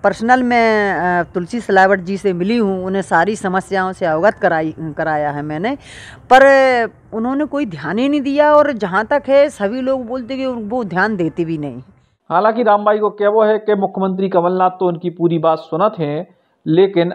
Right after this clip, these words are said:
Speaker 2: अब वे स्वास्थ्य मंत्री की शिकायत और अप-, अपने क्षेत्र की समस्याएं दो ही लेके सीधे मुख्यमंत्री से मिले, तभी उन्हें उम्मीद है कि कछु उनकी समस्याओं को निदान हो पे है।
Speaker 1: और अब उनको अपने लेटर पैड पे लिख के दूंगी, पर्सनल बात करूंगी मैं। पच-, मतलब पच्चीस को, उम,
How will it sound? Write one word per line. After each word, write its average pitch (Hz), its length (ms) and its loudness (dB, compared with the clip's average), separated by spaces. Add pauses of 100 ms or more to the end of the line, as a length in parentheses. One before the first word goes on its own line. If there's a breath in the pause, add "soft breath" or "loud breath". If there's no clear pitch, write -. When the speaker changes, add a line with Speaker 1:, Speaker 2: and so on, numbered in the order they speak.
(120)
Speaker 2:
अब 175 200 -2
वे 180 120 2
स्वास्थ्य 180 440 -2
मंत्री 160 360 -4
की 160 160 -10
शिकायत 170 540 0
और 156 120 2
अप-, 147 160 -10
अपने 196 280 0
क्षेत्र 190 380 -2
की 180 120 -6
समस्याएं 156 680 -2
दो 196 140 4
ही 214 60 0
लेके 160 380 2
सीधे 175 440 0
मुख्यमंत्री 147 560 -2
से 151 120 2
मिले, 165 300 2
तभी 170 340 0
उन्हें 156 220 -2
उम्मीद 151 360 -2
है 143 100 2
कि 143 180 0
कछु 143 220 0
उनकी 139 320 -2
समस्याओं 135 580 -2
को 175 160 0
निदान 143 340 0
हो 139 140 -6
पे 120 140 -2
है। 120 500 -2
Speaker 1:
और 262 80 -14
अब 233 180 -6
उनको 226 200 -8
अपने 233 240 -2
लेटर 208 280 0
पैड 214 180 0
पे 214 120 -2
लिख 196 180 -2
के 214 120 -4
दूंगी, 208 280 -4
पर्सनल 202 380 -2
बात 196 240 -4
करूंगी 214 320 -4
मैं। 269 120 -8
पच-, 190 220 -6
मतलब 180 540 -6
पच्चीस 180 400 -6
को, 202 200 -8
उम, 160 440 -12